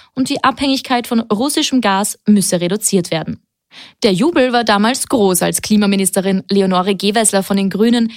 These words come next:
das mit der Ö V P akkordierte Wärmegesetz im Ministerrat präsentiert hat. Der geplante Kern des Gesetzes, kurz zusammengefasst, Ölheizungen sollen auch im Bestand bis zwanzig fünfunddreißig verschwinden,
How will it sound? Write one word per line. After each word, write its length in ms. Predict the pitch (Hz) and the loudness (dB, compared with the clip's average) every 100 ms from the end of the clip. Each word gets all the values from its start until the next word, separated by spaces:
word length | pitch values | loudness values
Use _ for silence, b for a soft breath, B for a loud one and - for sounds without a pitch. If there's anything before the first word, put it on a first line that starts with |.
| B - | B -6
das 160 | 262 | -2
mit 160 | 277 285 | -2 0
der 120 | 220 | 0
Ö 80 | 269 | 0
V 140 | 285 | -2
P 320 | 277 233 262 | -2 -2 -2
akkordierte 800 | 311 277 - 262 226 240 233 233 | 0 -2 0 -2 0 -2 0 -2
Wärmegesetz 600 | 196 190 196 190 202 185 | 0 0 0 -2 -2 -2
im 120 | - 233 | 0 2
Ministerrat 580 | 220 202 196 180 175 | 2 0 -2 -4 -4
präsentiert 680 | - 180 208 233 - 190 - | -4 -2 0 -2 0 0 -2
hat. 240 | 160 - - _ _ | -6 -12 -20 _ _
Der 120 | 185 170 | -6 -6
geplante 580 | 156 - 175 202 202 | -8 -6 -2 -2 -2
Kern 280 | 185 196 226 | -2 0 2
des 160 | 240 - | 0 -2
Gesetzes, 480 | 202 214 214 220 - | 0 2 2 -2 0
kurz 220 | 269 - | -2 0
zusammengefasst, 800 | 214 247 262 254 254 247 - B B B B B - | 0 2 2 2 0 0 -2 B B B B B 0
Ölheizungen 680 | 240 285 254 240 240 226 220 | 2 2 0 0 2 2 2
sollen 260 | 196 185 | 0 -2
auch 180 | - 175 | -2 -4
im 140 | 180 175 | -4 -6
Bestand 680 | 175 - 190 220 254 247 - | -8 -4 -2 0 0 -2 -4
bis 240 | 190 - | -2 -2
zwanzig 360 | 190 175 180 - | -2 0 -2 0
fünfunddreißig 680 | 202 185 175 170 170 175 | 0 0 -2 -2 -4 -6
verschwinden, 600 | - 165 - 240 262 302 | -8 -4 0 0 0 -4